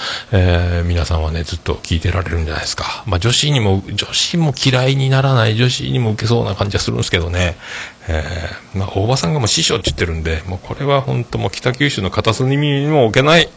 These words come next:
ていうことに、えー、なりますね。で、あの、最初の方の第一回、二回、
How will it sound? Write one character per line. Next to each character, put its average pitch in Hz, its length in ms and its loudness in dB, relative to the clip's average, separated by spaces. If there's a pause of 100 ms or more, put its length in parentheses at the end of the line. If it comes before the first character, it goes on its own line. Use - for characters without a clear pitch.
(120)
て - 80 -6
い 82 80 -4
う - 120 -12
こ - 140 -12
と - 140 -6
に、 73 160 -10 (480)
え 104 60 -4
ー、 101 40 -6
な 85 140 -4
り - 80 -8
ま 92 160 -8
す - 140 -8
ね。 - 200 -6 (340)
で、 190 140 0
あ 208 40 0
の、 170 360 6 (600)
最 285 260 4
初 294 140 2
の 285 160 4
方 262 260 8
の 120 480 6 (180)
第 147 220 8
一 113 220 -2
回、 180 320 4
二 170 120 4
回、 160 440 6